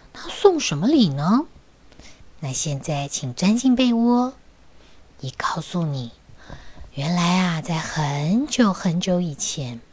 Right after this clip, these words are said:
有这么一个拼被人，他住在高山上，这一个小小的房子里面。他很少离开这个屋子，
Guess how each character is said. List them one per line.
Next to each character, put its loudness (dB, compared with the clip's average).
有 -4
这 -6
么 -8
一 4
个 -4
拼 0
被 0
人， -8
他 -2
住 0
在 -2
高 -2
山 2
上， -2
这 0
一 2
个 -2
小 2
小 0
的 -8
房 -6
子 -4
里 -8
面。 -8
他 -2
很 4
少 6
离 -6
开 0
这 2
个 2
屋 -2
子， -8